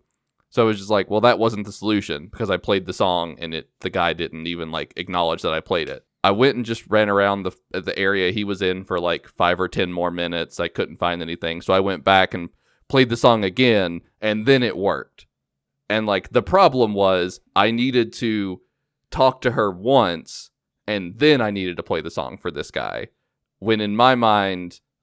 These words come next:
I was doing both of those things, and it just only counted one of them.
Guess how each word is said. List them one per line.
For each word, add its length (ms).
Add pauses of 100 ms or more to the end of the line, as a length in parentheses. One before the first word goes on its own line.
I 100
was 220
doing 380
both 280
of 120
those 240
things, 480
and 160
it 100
just 200
only 300
counted 400
one 200
of 140
them. 240